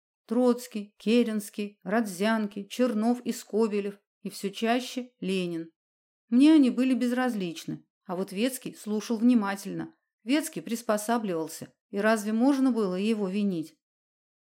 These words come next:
Петроградский совет рабочих и солдатских депутатов имеет чёткую программу. Вся власть советом, в центре и на местах. Немедленное перемирие на всех фронтах. Честный демократический мир народов.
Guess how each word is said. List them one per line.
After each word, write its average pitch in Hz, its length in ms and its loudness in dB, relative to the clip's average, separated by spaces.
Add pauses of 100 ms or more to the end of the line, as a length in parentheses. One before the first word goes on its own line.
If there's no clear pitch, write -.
(340)
Петроградский 214 720 0
совет 240 420 0
рабочих 233 480 2
и 214 100 -8
солдатских 233 640 0
депутатов 220 680 -4
имеет 240 420 2
чёткую 240 440 -2
программу. 208 720 -4 (280)
Вся 214 300 0
власть 226 380 -2
советом, 233 640 -2 (120)
в - 60 -20
центре 247 520 0
и 202 140 -2
на 214 120 2
местах. 226 600 0 (540)
Немедленное 233 760 4
перемирие 226 640 2
на 226 120 0
всех 226 300 -4
фронтах. 226 600 -2 (380)
Честный 233 500 0
демократический 233 960 -2
мир 226 260 4
народов. 208 560 -2